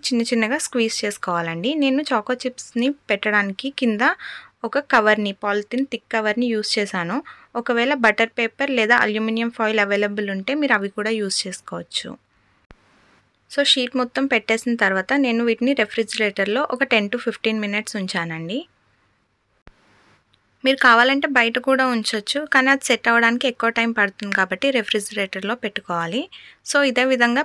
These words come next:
పైపింగ్ బ్యాగ్‌లో ఉన్న చాక్లెట్ అంతా అయ్యే వరకు నేను చాకో చిప్స్ చేసి ఫ్రిడ్జ్‌లో పెట్టి బయటికి తీసేసానండి టెన్ to ఫిఫ్టీన్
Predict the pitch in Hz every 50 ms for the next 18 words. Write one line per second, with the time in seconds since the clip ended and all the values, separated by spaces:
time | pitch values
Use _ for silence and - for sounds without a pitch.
0 | - - 233 220 - 247 240 240 233 226 220 220 226 226 226 220 220 240 240 -
1 | 233 202 196 214 214 214 220 220 220 220 226 214 208 202 196 190 190 180 - -
2 | - 269 294 302 294 - 262 220 202 - 214 208 - 220 - - - - - 220
3 | 190 190 - - 277 311 - - 240 220 202 - 214 214 208 214 196 - _ 240
4 | 285 - - 226 208 196 208 208 - - 214 196 190 - 190 185 - 180 175 170
5 | 170 170 180 226 226 - 196 180 180 - 196 - - 185 - _ - 185 180